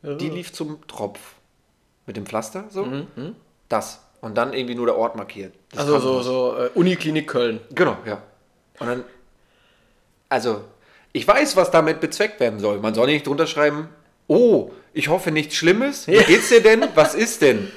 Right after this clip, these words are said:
Speaker 2: Also man möchte Aufmerksamkeit haben, aber dann denke ich mir doch, ähm, also, ich, ich, mir fehlen die Worte.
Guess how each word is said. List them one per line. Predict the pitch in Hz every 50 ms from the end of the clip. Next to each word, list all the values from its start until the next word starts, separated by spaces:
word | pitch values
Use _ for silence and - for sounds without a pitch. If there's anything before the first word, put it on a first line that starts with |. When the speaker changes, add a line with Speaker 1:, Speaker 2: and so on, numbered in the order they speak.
| - - - - - - _ _ _ - -
Speaker 2:
Also | 143 135 127
man | 143 139 131 131
möchte | 131 151 185 185 - -
Aufmerksamkeit | 143 147 175 - 185 175 - 170 156 156 160 156
haben, | 156 160 165 156 127 110
aber | - 113 117 117
dann | 120 131 143
denke | 143 151 156 151
ich | 143
mir | 156 147
doch, | 139 143 143 - - - _ _ -
ähm, | 135 127 127 127 127 127 127 123 127 _ _ _ _ _ _
also, | - 131 131 135 123 117 - - - _ _ _ _ _ _ _ _ _ _ _ _ _ _ _
ich, | - 139 135 - - _ _ _ _ _ -
ich, | 107 104 - - 127
mir | 123 117
fehlen | - 160 151 143
die | 135
Worte. | 180 185 220 214 - 107